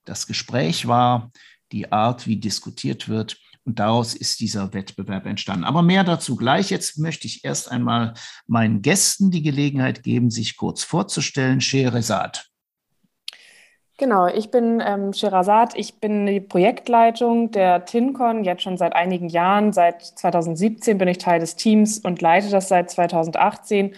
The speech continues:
Speaker 2: Und, äh, ganz kurz vielleicht auch noch was zur TINCON, falls jemand noch nicht kennen sollte, was ich mir natürlich kaum vorstellen kann. Äh, die TINCON ist die Konferenz für digitale Jugendkultur.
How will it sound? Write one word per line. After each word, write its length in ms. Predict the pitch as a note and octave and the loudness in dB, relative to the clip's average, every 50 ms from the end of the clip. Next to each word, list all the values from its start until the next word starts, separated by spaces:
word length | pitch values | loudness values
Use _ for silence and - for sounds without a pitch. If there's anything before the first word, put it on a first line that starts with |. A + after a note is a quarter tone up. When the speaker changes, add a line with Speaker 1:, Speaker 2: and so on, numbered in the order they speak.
| - - - - - - - - _ _ | -20 -20 -20 -20 -20 -20 -20 -20 _ _
Speaker 2:
Und, 480 | _ - G3 F#3 F#3 F3+ F3+ F3 F3+ - | _ -4 -2 0 2 0 0 -2 -2 0
äh, 420 | - F3 E3+ E3+ E3+ E3 E3 E3 | 2 4 4 6 6 6 4 4
ganz 340 | D#3+ E3+ E3 E3+ D#3+ - - | 2 2 0 0 -4 -8 -12
kurz 340 | - - G#3 F#3+ F#3 - - | -4 0 0 0 0 -2 -2
vielleicht 420 | - F#3 F3+ E3+ E3+ F3+ F3+ - | 0 2 4 4 4 4 2 0
auch 80 | F3 F3 | 0 0
noch 180 | F3 E3+ E3+ | 0 -2 0
was 220 | E3 E3+ E3+ - - | 0 -2 -2 -2 -6
zur 220 | - - D#3+ D#3+ | -6 -6 -6 -6
TINCON, 760 | - - A3+ A3+ A#3+ A#3 - G#3+ G3+ F#3+ F3+ F3+ F3+ F3+ - - | 0 0 2 4 4 2 4 4 4 4 4 0 0 -2 -4 -8
falls 500 | - - - F#3 F#3+ F#3+ F#3+ F#3+ F#3+ - | -10 0 2 4 4 4 2 0 -4 -4
jemand 360 | F#3 F3+ A3 G3 G3 F3+ - | 0 2 4 4 4 2 2
noch 200 | D#3+ D#3+ D3+ - | 0 -4 -2 0
nicht 420 | F#3+ G3 A#3 D4+ - - - - | 2 4 4 4 2 -2 -14 -6
kennen 320 | - B3 G#3 G3 F#3+ G3+ F3+ | 0 2 2 2 2 -2 0
sollte, 420 | F3 F3+ F#3+ G#3+ A3 A3+ A3+ G3 | 4 4 6 6 4 2 0 0
was 140 | E3 F3 F3+ | 0 0 -2
ich 100 | F3 - | -4 -6
mir 120 | F#3+ F3+ | -4 0
natürlich 320 | F3 E3+ E3+ - F3 F3 - | 0 0 0 -2 -4 -4 -4
kaum 200 | - F#3 F#3+ F#3+ | -4 -4 -4 -2
vorstellen 440 | F#3 F#3+ F3+ F3+ - E3 E3 D#3+ E3+ | 0 0 0 0 2 0 0 0 0
kann. 180 | F3+ D#3+ E3 - - - - - - - - _ | -4 -4 -4 -6 -14 -20 -20 -20 -20 -20 -20 _
Äh, 180 | - F#3 F3+ F3 | 2 4 4 4
die 120 | F3 F3+ | 4 2
TINCON 360 | F3+ A3 G#3+ A3 A3 A#3 A3+ - | 2 2 2 4 4 2 2 2
ist 380 | F#3+ F#3 F#3 - - - _ | 0 -2 -2 -8 -12 -2 _
die 120 | A3+ A#3 A3+ | 2 2 4
Konferenz 760 | A3+ A#3 G#3+ G#3+ - F#3+ F3 F3 F#3 G3+ A3 A3+ G#3+ - - | 4 2 0 2 0 0 2 4 2 4 2 0 -2 -6 -6
für 320 | - G#3+ G3+ G3 F#3+ F#3+ | -2 0 2 2 2 2
digitale 560 | F#3+ F#3 G3 F3+ F#3+ F#3+ - E3+ D#3+ D#3+ D#3+ | 2 0 -2 -2 -4 -4 0 0 2 2 2
Jugendkultur. 960 | E3 F3 G#3 B3+ C4+ B3+ A3+ - A3 G#3 G3+ G#3 - - G3+ G3 F#3+ F#3+ F#3+ | 2 2 2 2 2 0 2 2 2 2 2 0 -4 -2 2 4 4 4 2